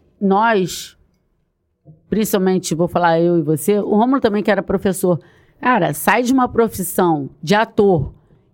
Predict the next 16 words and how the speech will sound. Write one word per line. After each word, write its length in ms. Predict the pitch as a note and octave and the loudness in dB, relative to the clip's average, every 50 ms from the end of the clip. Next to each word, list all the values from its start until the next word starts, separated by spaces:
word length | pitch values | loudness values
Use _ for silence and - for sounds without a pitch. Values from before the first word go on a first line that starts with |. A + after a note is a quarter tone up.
| _ - | _ -4
e 80 | G#3 - | -4 -4
cai 320 | - - G#3 G#3+ B3 C4 | -2 -2 0 0 2 2
na 120 | C4 A#3+ | 0 0
polícia, 760 | - - F#3 F3+ F3+ G#3 A#3 B3+ B3+ - - - F3+ E3+ F3 - | 0 -2 -2 0 0 0 0 0 -2 -2 -2 -2 -4 -4 -2 -2
no 100 | - A#3+ | 0 0
início 480 | B3+ B3+ A#3 A#3 A#3+ C4+ D4 C#4 - A3 | 2 2 2 2 2 0 0 -2 -2 -2
você, 240 | A#3+ A#3+ - C4+ - - - B3+ - - _ | -4 -2 -2 -4 -4 -4 -8 -10 -12 -12 _
você 140 | - - - - | -14 -12 -6 -6
não 60 | E5+ | -6
acredita 640 | - - D5+ D#5+ C#5 D#4 F#3+ F3 G3+ B3 B3+ B3 G#3 | -6 -6 -8 -6 -4 -2 0 0 0 0 2 0 0
que 100 | - F#3+ | -2 -2
aquilo 240 | F3+ - G3+ G3 F#3+ | -2 -2 0 0 2
ali. 420 | F#3 F#3 F3+ F#3 F#3+ F#3 F3+ D#3+ - - - _ _ | 2 2 2 2 2 0 0 -2 -6 -12 -20 _ _
Hoje 260 | - A#3+ C4 C4 C4 C4 | 0 2 2 4 2 2
em 40 | A3 | 2
dia, 440 | E3+ F#3+ B3+ C#4 C#4+ C4+ G#3 G3 | 0 0 2 2 2 0 0 -4